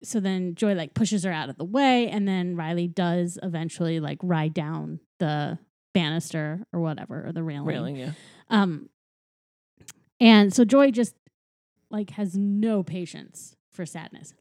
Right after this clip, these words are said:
Speaker 2: Yeah.
Speaker 1: whatsoever.
Speaker 2: And
Speaker 1: It's
Speaker 2: Joy
Speaker 1: just like,
Speaker 2: always
Speaker 1: "You are not, you're <laughs> messing everything up."
Speaker 2: And whatever's going on, Joy has to fix the situation to make it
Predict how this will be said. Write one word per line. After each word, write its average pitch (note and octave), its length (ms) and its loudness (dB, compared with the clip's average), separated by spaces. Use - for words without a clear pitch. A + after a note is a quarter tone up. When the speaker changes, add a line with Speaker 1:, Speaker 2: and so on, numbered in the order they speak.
Speaker 2:
Yeah. F3 180 -6
Speaker 1:
whatsoever. F#3 800 -4
Speaker 2:
And E3 140 4
Speaker 1:
It's - 40 2
Speaker 2:
Joy F#3 160 6
Speaker 1:
just F#3+ 100 2
like, G3 100 2
Speaker 2:
always E3+ 380 4
Speaker 1:
"You B3+ 220 6
are G#3+ 120 2
not, F#3+ 400 0
you're G3+ 160 6
<laughs> A3+ 160 6
messing A#3+ 360 8
everything F#3+ 440 6
up." - 300 -4
Speaker 2:
And E3+ 200 4
whatever's F3 420 2
going D#3+ 180 0
on, D3 140 -2
Joy D3+ 240 0
has C#3+ 240 -4
to C#3 120 -4
fix - 560 -4
the D3+ 120 -2
situation C3+ 720 -4
to C#3 120 -6
make B2+ 260 -8
it A2 180 -10